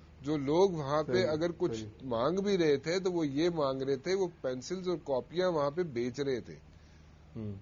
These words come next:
Speaker 1: वो स्टेशनरी
Speaker 2: हम्म।
Speaker 1: बेच रहे थे वहां पे। So, uh, there is a difference। और वही आप इसी तरह मलेशिया में चले जाएं, in Malaysia also,
Speaker 2: Hmm।
Speaker 1: वहां पे एक ही जगह पे मंदिर भी है, एक ही जगह पे मस्जिद भी है, और एक ही जगह पे आप उसको चर्च भी नजर आएगा आपको।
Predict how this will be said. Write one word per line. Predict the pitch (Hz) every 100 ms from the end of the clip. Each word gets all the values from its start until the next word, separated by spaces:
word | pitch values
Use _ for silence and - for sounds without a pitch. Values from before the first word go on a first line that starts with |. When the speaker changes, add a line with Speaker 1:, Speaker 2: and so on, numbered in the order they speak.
| -
Speaker 1:
वो | 170
स्टेशनरी | 175 107 147 107 180 220
Speaker 2:
हम्म। | 190
Speaker 1:
बेच | 175 156
रहे | 160 156
थे | 147
वहां | 127 110
पे। | 87 73 - - - - - - - - - - -
So, | - 190
uh, | 143 175
there | 160 185
is | 180
a | 160
difference। | 208 170 110 - -
और | 143
वही | 123 143 190 196 - - -
आप | 143 156 160
इसी | 151 185
तरह | 185 175
मलेशिया | 143 113 113 110 165 175
में | 175
चले | 165 139
जाएं, | 135 156 190 - - -
in |
Malaysia | 127 113 139 165 190
also, | 170 120 104 135 190 - -
Speaker 2:
Hmm। | 104
Speaker 1:
वहां | 113 123 165
पे | 180 151 165 175 - - - -
एक | 147 139
ही | 180
जगह | 175 175 175
पे | 170
मंदिर | 147 117 123 160
भी | 175 185
है, | 185 170
एक | 139
ही | 147
जगह | 151 143
पे | 139 131 110
मस्जिद | 98 135 147
भी | 180
है, | 175 190 185 - - -
और | 143 147
एक | 165
ही | 160
जगह | 147 143 147
पे | 131 135
आप | 120 110
उसको | 113 - 123
चर्च | 117 104 104
भी | 123
नजर | 139 143 147
आएगा | 151 151 165
आपको। | 156 - 180